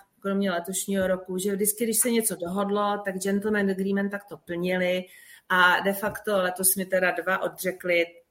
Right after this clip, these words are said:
včera a předevčírem, takže jako to se nedělá, ale nebudu zmiňovat, mrzí mě to, protože tohle se nedě-, nedá,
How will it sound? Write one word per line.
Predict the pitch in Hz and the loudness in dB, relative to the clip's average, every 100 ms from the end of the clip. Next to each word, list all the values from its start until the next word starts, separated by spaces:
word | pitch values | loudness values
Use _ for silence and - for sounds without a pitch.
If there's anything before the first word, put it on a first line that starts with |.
| _ _ | _ _
včera | - 160 - 156 | -2 2 4 2
a | - | 0
předevčírem, | - 160 156 - 185 170 170 180 | -6 -4 -4 -4 -2 0 0 -2
takže | 170 165 180 | -4 -4 -4
jako | 170 | -4
to | 175 | 2
se | 180 208 | 4 6
nedělá, | 170 165 175 180 180 180 | 4 2 4 8 8 8
ale | 170 160 | 4 0
nebudu | 170 190 175 | 0 0 0
zmiňovat, | 151 165 165 170 170 165 | -4 -4 -2 0 0 0
mrzí | 165 185 180 | 0 2 2
mě | 170 123 | 4 4
to, | 175 135 | 4 2
protože | - 196 220 | -2 -2 0
tohle | 214 214 | 2 2
se | 220 | 2
nedě-, | 190 170 170 | 2 -2 -2
nedá, | 185 190 165 160 | 0 2 2 2